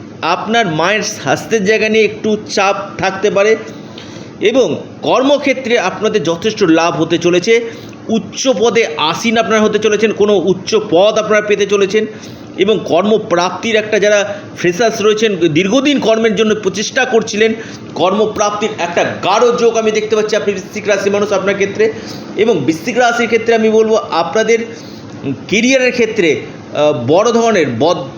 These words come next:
বদল আসতে চলেছে এবং সাকসেসের জায়গাটা কিন্তু আপনাদের যথেষ্ট, যথেষ্ট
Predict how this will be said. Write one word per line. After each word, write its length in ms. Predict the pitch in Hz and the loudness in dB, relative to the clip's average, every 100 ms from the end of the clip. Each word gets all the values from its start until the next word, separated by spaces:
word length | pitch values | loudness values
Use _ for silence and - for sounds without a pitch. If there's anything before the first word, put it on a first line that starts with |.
| 135 | -2
বদল 340 | 143 190 233 | 0 2 2
আসতে 260 | 208 202 202 | 2 0 0
চলেছে 440 | 196 196 208 233 233 - - - - | 2 0 2 0 -2 -10 -16 -16 -6
এবং 320 | - 240 226 135 - - | 0 2 2 0 -8 -14
সাকসেসের 760 | - - - 170 - 226 262 202 | -12 -8 -6 -6 -6 -4 -2 0
জায়গাটা 300 | 233 220 214 | 0 2 2
কিন্তু 220 | 208 180 | 0 0
আপনাদের 340 | 175 214 214 | 0 2 2
যথেষ্ট, 600 | 170 202 - 320 285 - 214 | 0 -2 0 0 0 0 -2
যথেষ্ট 680 | 208 240 - 311 277 - | 0 -2 2 0 0 2